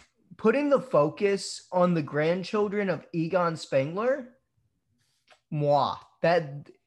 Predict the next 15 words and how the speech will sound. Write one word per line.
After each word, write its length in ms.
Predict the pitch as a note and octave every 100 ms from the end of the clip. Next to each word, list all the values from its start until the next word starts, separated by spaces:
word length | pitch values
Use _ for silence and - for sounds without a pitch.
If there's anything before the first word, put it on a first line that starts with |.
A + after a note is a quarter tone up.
| _ _ _ G#3+
g-, 300 | C#3 E3+ C#3+
genius. 760 | C3+ D3 C#3 A#2 G2+ - - - _ _ D#3+
Uh, 260 | D3 C#3 -
in 160 | D3+
the 60 | D3
main 320 | D#3 F3+ F#3
girl, 380 | E3+ D#3 D3 C#3+
um, 480 | C3+ B2+ A#2+ A#2+ A#2 _ _ - _ _ _ _ _
what, 200 | D3+ C3
what's 280 | D3+ D3+ -
the 80 | D3+
actress? 280 | C3 - D#3
Uh, 80 | C#3
McKenna 360 | C3 G3 F3+
Grace 560 | C#3+ C#3+ A2+ G2 -